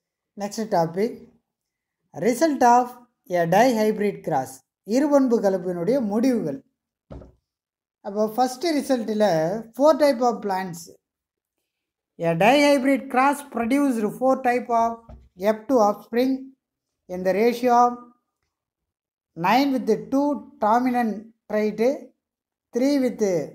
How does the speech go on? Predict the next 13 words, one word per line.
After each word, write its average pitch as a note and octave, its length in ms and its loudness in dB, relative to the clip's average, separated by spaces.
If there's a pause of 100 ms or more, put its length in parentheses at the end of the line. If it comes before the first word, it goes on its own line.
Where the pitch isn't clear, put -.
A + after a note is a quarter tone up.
(240)
one B3+ 140 0 (140)
dominant G#3+ 480 0
trait, F#3+ 260 -4 (880)
one C4 120 0 (420)
recessive A3 520 -4
trait, F#3+ 280 -6 (1160)
three C4 260 0
with A3 220 -4 (960)
another A#3+ 320 0 (360)
dominant G#3 500 -2
trait F3 300 -8 (560)
and G3+ 200 -6 (1120)
another A#3 340 0